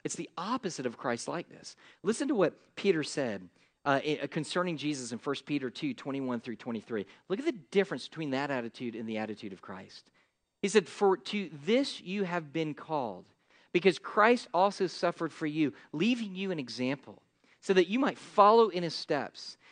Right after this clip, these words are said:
He committed no sin, neither was deceit found in his mouth. When he was reviled, he did not revile in return. When he suffered, he did not threaten, but continued entrusting himself to him who judges justly."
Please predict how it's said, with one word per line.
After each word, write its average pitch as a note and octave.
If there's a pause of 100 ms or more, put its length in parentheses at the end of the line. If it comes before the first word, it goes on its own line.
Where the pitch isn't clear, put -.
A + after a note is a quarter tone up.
(160)
He G#3+
committed A3+
no G#3
sin, D#3+
neither A3+
was G#3
deceit F#3+
found G3+
in G#3
his F#3+
mouth. C3 (320)
When G#3+
he G3+
was A3
reviled, G#3+
he A#3+
did A3
not A3
revile F3+
in F3+
return. F3+ (220)
When A3
he A#3
suffered, C#4
he B3
did G#3+
not A3
threaten, G3+ (180)
but G3+
continued C4
entrusting A3+
himself G3+
to E3
him G#3 (220)
who F3+
judges F3+ (460)
justly." C#3